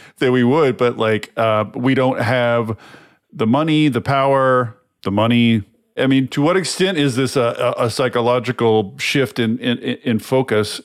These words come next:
And to what extent are there real material constraints on what they can do?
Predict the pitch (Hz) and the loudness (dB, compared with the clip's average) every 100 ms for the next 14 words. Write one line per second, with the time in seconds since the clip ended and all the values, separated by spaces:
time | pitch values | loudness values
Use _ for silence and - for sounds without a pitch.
0 | _ 123 113 - 127 156 - 180 160 147 | _ 0 0 0 0 0 -2 0 0 2
1 | 139 143 156 143 - 147 127 113 110 - | 0 2 2 0 0 0 0 0 -4 -2
2 | 127 101 104 98 95 - - - | -2 -2 -2 -4 -6 -8 -8 -10